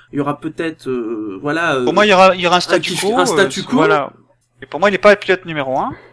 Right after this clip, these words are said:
Speaker 2: Il n'est pas pilote numéro deux non plus, d'ailleurs. Euh, il y a un statu quo. Euh, je pense qu'il part de
Speaker 1: Mais
Speaker 2: chez Lotus.
Speaker 1: sportif-, mais au-delà,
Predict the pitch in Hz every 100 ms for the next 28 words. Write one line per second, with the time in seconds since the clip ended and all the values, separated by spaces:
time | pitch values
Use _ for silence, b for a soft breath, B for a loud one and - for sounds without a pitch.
0 | _ - 135 170 - 151 151 143 120 120
1 | 113 107 208 208 143 208 B 151 B B
2 | B B B 113 113 117 123 120 156 -
3 | - 135 220 339 494 131 123 123 123 123
4 | - 139 - - 160 139 175 208 135 -
5 | - 262 143 - 240 214 214 - - 196
6 | 196